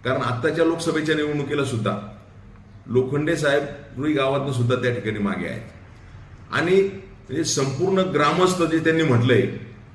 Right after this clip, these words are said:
की सगळे विखेंच्या मागे आहे, संपूर्ण ग्रामस्थ कोणाच्या मागे आहेत? ज्या दिवशी आम्हाला अडवण्याचा प्रकार झाला त्या दिवशी मारुती रायाच्या साक्षीने लोकांनी त्या ठिकाणी पाहिलं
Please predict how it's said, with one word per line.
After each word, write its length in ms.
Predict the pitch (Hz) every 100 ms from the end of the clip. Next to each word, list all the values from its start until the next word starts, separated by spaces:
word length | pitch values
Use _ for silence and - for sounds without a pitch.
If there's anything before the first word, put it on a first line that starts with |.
| -
की 100 | 139
सगळे 240 | 131 131 131
विखेंच्या 400 | 127 123 117 117
मागे 240 | 113 113
आहे, 480 | 101 82 - - -
संपूर्ण 360 | 143 147 185
ग्रामस्थ 460 | 185 160 160 185 185
कोणाच्या 460 | 185 165 185 185 190
मागे 280 | 175 175
आहेत? 340 | 180 165 139 - - - - 104
ज्या 140 | 156
दिवशी 300 | 160 175 185
आम्हाला 340 | 180 156 165 165
अडवण्याचा 360 | 160 165 160
प्रकार 360 | - 156 156 165
झाला 440 | 123 135 185 - - - -
त्या 140 | 139 147
दिवशी 280 | 151 151
मारुती 520 | 147 135 147 151 156 151
रायाच्या 400 | 147 151 151 156
साक्षीने 540 | - 135 - 196 175
लोकांनी 340 | 160 - 151
त्या 140 | 147 147
ठिकाणी 300 | 131 127 135
पाहिलं 540 | 127 123 143 202 -